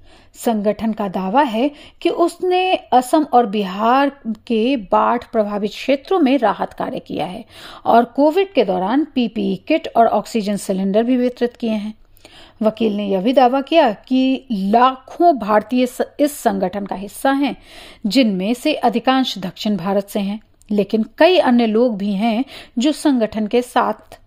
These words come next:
सहानुभूति रखते हैं। उन्होंने कहा कि पीएफ़आई फंडिंग के लिए मुख्यतः चंदे पर निर्भर है।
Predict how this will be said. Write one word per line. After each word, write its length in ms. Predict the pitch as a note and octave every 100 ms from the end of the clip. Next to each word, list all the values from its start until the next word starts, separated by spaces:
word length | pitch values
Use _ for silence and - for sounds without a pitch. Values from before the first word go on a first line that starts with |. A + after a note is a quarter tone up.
| _
सहानुभूति 720 | - C4 G3+ G3+ F3+ F3+ - G3
रखते 280 | - -
हैं। 160 | F3+ A3+ _ _ _ _ -
उन्होंने 280 | G#3+ G#3+ G3+
कहा 280 | G3+ G#3
कि 260 | C#4 B3 C#4+ - - - -
पीएफ़आई 440 | F4+ G4 F#4+ G4
फंडिंग 560 | F#4+ D4 C4 C4 D#4 D4+
के 200 | C#4 C4+
लिए 220 | C4 C4+
मुख्यतः 380 | A#3+ A3+ A3+ A3
चंदे 420 | - A#3+ A#3 G3+
पर 160 | G3 F#3
निर्भर 300 | F3 F3 F3+
है। 300 | F#3 -